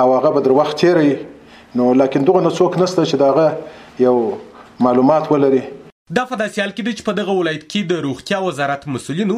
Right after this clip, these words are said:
Speaker 2: د یو سلو څلوېښت ښځینه او نارینه و هغه محصلینو څخه ازموینه واخیستل، کوم چې په دغه ولایت کې له خصوصي روغتیايي علومو څخه فارغ شوي وو. له روغتیا وزارت څخه راغلی ایحت بیا وایي، دا تشه به په یادو فارغ شوو کسانو اتیا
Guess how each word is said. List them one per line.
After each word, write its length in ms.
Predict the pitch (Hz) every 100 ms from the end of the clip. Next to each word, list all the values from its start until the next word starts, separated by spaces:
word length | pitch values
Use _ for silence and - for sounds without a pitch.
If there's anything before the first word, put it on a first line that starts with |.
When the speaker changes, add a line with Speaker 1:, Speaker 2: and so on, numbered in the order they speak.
| 240 - - 156
Speaker 2:
د 80 | 180
یو 80 | 262 254
سلو 200 | 220 180
څلوېښت 500 | 190 170 208 247 -
ښځینه 320 | 185 151 220
او 80 | 240 202
نارینه 320 | 156 160 180
و 100 | 175
هغه 180 | 202 190 160
محصلینو 420 | 131 170 202 185 165
څخه 180 | -
ازموینه 400 | 123 127 160 185
واخیستل، 480 | 185 220 151 - 208 226 - - -
کوم 100 | 247
چې 200 | 208 175
په 80 | 160
دغه 180 | 202 170
ولایت 280 | 147 135 131 -
کې 420 | 208 208 - 139 139
له 160 | 135
خصوصي 460 | - 127 139 - 220
روغتیايي 400 | 185 - 135 131 135
علومو 260 | 190 156 -
څخه 180 | - -
فارغ 260 | 123 113 104 -
شوي 160 | 120
وو. 180 | 104 104 - _ _ - -
له 200 | 170 190 220
روغتیا 320 | 240 254 254
وزارت 420 | 247 214 214 208
څخه 200 | 208 196
راغلی 340 | 175 165 226 240
ایحت 420 | 202 185 180 202 151
بیا 120 | 139 147
وایي، 240 | 202 202 247 - - 143
دا 80 | 170 165
تشه 260 | 240 262 220
به 100 | 220
په 100 | 190
یادو 240 | 202 190 190
فارغ 260 | 151 123 131 220
شوو 180 | 208 -
کسانو 400 | 151 175 180 151
اتیا 240 | - 180